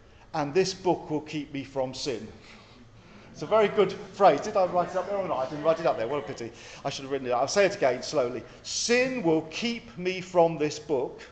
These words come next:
and this book will keep me from sin." Yeah,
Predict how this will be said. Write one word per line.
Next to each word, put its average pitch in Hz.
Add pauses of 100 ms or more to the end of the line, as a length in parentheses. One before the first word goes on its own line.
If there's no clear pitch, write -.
(580)
and 151
this 214
book - (140)
will 147
keep 180
me 127
from 135
sin." 113 (600)
Yeah, 262